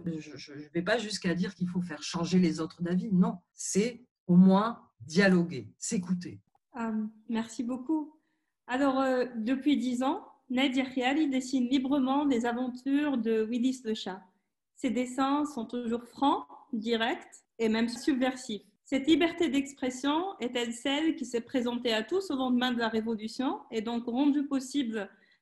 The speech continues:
Speaker 2: par le contexte de la transition démocratique ? Ou est-ce bien une liberté que vous-même, en tant qu'artiste,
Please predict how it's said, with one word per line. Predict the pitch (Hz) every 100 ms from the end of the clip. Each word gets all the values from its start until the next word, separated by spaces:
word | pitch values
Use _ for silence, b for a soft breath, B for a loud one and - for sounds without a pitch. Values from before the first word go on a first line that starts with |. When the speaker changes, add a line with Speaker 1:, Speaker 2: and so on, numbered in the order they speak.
| _
Speaker 2:
par | 262 254
le | 269
contexte | 269 269 269 262 - 254
de | 220
la | 226 226
transition | 226 269 254 254 254 240
démocratique ? | 247 233 - 226 285 359 - _ _ _
Ou | 233
est-ce | 247 262 - 262 240 -
bien | 214 277 330 330
une |
liberté | 277 254 269 269 302 294 294
que | 247 233 220 208 - _ _ -
vous-même, | 220 294 294 330 359 285
en |
tant | 254 262
qu'artiste, | 254 254 - - 294 285 208